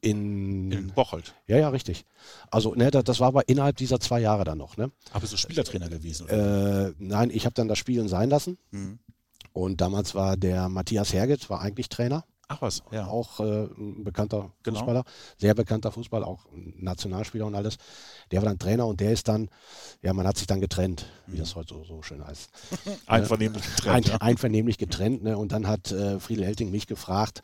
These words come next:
Speaker 1: ob ich eventuell für den Rest der Saison das Training ein bisschen übernehmen und, und, und die Mannschaft so ein bisschen zu coachen oder sonst. Ich war zu dem Zeitpunkt auch, auch verletzt.
Speaker 2: Mhm.
Speaker 1: Ne, konnte also auch ni-, auch nicht spielen und, äh, dann habe ich natürlich gesagt, klar, ich mach das für die, ich sag mal, waren das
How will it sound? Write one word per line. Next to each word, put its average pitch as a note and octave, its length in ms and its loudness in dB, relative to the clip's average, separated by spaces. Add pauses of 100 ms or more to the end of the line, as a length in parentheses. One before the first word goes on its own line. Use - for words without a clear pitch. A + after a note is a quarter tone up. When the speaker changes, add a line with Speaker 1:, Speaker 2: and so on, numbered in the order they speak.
(360)
Speaker 1:
ob - 240 0
ich A#2 220 0
eventuell G#2 760 2
für - 180 -8
den F#2 200 -2
Rest F#2 280 -2
der G2 100 0
Saison F#2+ 400 -4 (320)
das - 180 -10
Training G2 360 0
ein E2+ 40 -4
bisschen F2 260 -2
übernehmen F2+ 400 -2
und, F2 180 -8
und, F#2 240 -10
und F2+ 140 -8
die F2+ 60 -6
Mannschaft F2+ 400 -6
so F2+ 60 -8
ein D#2 40 -8
bisschen F2+ 260 -8
zu D#2+ 140 -12
coachen F2 400 -8
oder D#2+ 100 -8
sonst. D#2+ 160 -10
Ich F2 140 -6
war G#2 100 0
zu F2+ 100 -6
dem G2 140 -4
Zeitpunkt G2 340 -2
auch, F#2 160 -6 (160)
auch F#2 140 -8
verletzt. G2+ 480 -2 (260)
Speaker 2:
Mhm. E2+ 220 -10 (340)
Speaker 1:
Ne, F#2+ 240 0
konnte G#2+ 300 -2
also G2 320 -2
auch G2+ 160 -6
ni-, G2+ 120 -4
auch F#2+ 200 -10
nicht G2+ 160 -4
spielen A#2+ 540 2
und, F2+ 340 -8
äh, F#2 60 -4
dann F2 120 -4
habe F2+ 120 -6
ich F#2+ 40 -4
natürlich F#2 280 -10
gesagt, E2 240 -8
klar, E2+ 280 -6
ich - 120 -14
mach E2 120 -12
das - 280 -10 (440)
für E2+ 200 -8
die, E2+ 220 -4 (280)
ich D2+ 80 -14
sag D#2+ 100 -12
mal, D#2+ 120 -12 (160)
waren D#2+ 140 -12
das D2 120 -12